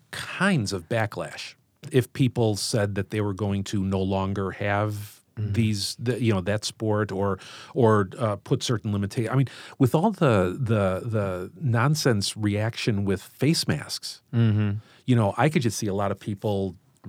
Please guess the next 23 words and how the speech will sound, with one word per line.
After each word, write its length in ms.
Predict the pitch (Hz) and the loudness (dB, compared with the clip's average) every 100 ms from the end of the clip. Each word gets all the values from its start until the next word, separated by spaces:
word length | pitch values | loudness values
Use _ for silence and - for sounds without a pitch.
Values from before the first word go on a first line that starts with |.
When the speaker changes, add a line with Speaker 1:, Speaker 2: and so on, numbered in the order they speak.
| 98 | -8
Speaker 1:
really 680 | 107 131 185 269 254 127 | -2 4 6 8 6 4
getting 420 | 98 98 92 90 85 | 2 0 0 -2 -8
nuts 400 | 107 95 87 - | -6 -4 -4 -6
if 160 | 113 - | -8 -8
you 200 | 127 120 | -2 0
no 120 | 113 110 | 0 0
longer 280 | 113 104 | -2 -4
had 300 | 95 110 101 98 _ _ _ _ _ | -2 0 -2 -4 _ _ _ _ _
high 140 | - 139 | 0 0
school 220 | - 131 | 2 -2
football 340 | - - 90 | 0 0 0
programs. 640 | - - 80 85 78 - - - - | -4 -8 -8 -8 -16 -20 -20 -20 -12
Speaker 2:
Well, 160 | - 113 - | 0 0 4
I 140 | 120 | 2
could 160 | 131 - | 2 2
see 80 | |
the 100 | 151 | 2
schools 340 | 143 - 156 131 - _ _ _ _ | 2 2 0 0 -6 _ _ _ _
not 340 | 110 107 107 - _ _ _ _ _ _ _ _ _ - | 0 4 2 0 _ _ _ _ _ _ _ _ _ -2
taking 240 | 110 107 | 0 2
them 100 | 104 | 0
away, 300 | 90 98 113 | 0 2 4
but 220 | 110 90 | 4 0